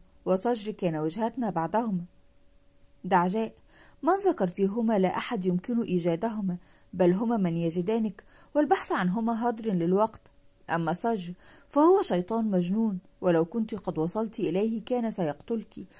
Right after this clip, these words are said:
ويرمي بك في قاع بئره العفنة." قالت القيقبون: "ابنة وزبان محقة، وقد أخبرتك بذلك وحذرتك." قالت نافذة: "على أي حال، قطع كلال لطريقي حال دون إكمالي لهذه الرحلة."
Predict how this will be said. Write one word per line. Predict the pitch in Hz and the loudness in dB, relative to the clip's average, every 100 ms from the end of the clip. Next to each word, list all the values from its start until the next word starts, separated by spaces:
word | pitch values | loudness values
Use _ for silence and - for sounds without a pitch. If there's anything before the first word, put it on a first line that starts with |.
| - - | -20 0
ويرمي | 247 320 403 277 | 4 6 4 2
بك | 185 220 | 0 -2
في | 226 190 185 | -6 -2 -2
قاع | 185 226 226 | 0 0 0
بئره | 185 170 214 240 | 0 0 0 0
العفنة." | 208 196 226 208 165 - _ _ _ - - _ _ - | 0 0 -2 -8 -10 -14 _ _ _ -20 -20 _ _ 0
قالت | 254 277 277 | 4 4 2
القيقبون: | 185 - 180 190 180 226 202 185 - - _ | -4 -6 -6 -4 -2 -2 -2 -6 -18 -20 _
"ابنة | - 175 160 170 | -4 -2 -2 -2
وزبان | 170 165 208 220 185 | -4 -2 -2 0 0
محقة، | 180 226 - - 190 - - - | -2 -6 -14 -18 -20 -20 -20 -10
وقد | 359 359 | -6 -2
أخبرتك | - 190 208 226 240 - | -2 0 -2 -2 -8 -4
بذلك | 175 170 208 226 208 185 | 0 0 2 0 0 -4
وحذرتك." | 175 165 180 180 240 240 - _ _ - _ - | -4 -2 -2 -2 -6 -8 -16 _ _ -20 _ 4
قالت | 311 440 415 | 4 4 2
نافذة: | 190 185 233 208 190 - - - | 0 0 0 -2 -6 -16 -20 -10
"على | 175 170 170 | 0 2 2
أي | 208 214 | 0 -2
حال، | 202 226 220 196 - - - _ | -2 -4 -4 -6 -14 -20 -20 _
قطع | 320 359 415 | 2 2 0
كلال | 294 185 185 208 226 | 0 2 4 4 2
لطريقي | 190 202 226 - 226 | 0 0 0 -2 -6
حال | - 247 247 196 | -4 -2 0 2
دون | 180 175 | 2 0
إكمالي | 180 - 233 240 202 | -4 -4 -2 0 0
لهذه | 170 185 185 240 233 | 2 2 2 2 0
الرحلة." | 202 247 - - | 0 -4 -4 -18